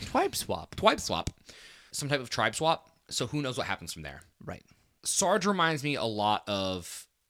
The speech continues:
Speaker 2: Roger from Amazon.
Speaker 1: Okay.
Speaker 2: Somebody that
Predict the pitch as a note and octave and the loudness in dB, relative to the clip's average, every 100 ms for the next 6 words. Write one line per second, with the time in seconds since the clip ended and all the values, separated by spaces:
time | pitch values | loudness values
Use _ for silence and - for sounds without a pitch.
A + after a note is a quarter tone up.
0 | _ A2 G2 G2 F2+ E2+ - C#2+ D2 D2+ | _ -8 0 2 2 0 -8 -10 -10 -12
1 | C#2 - _ _ - C3+ - A2+ G2 _ | -14 -18 _ _ -8 -6 0 0 0 _
2 | _ _ _ _ - - - - D#3+ F3+ | _ _ _ _ -20 -16 -2 2 4 6
3 | F3+ E3 | 6 6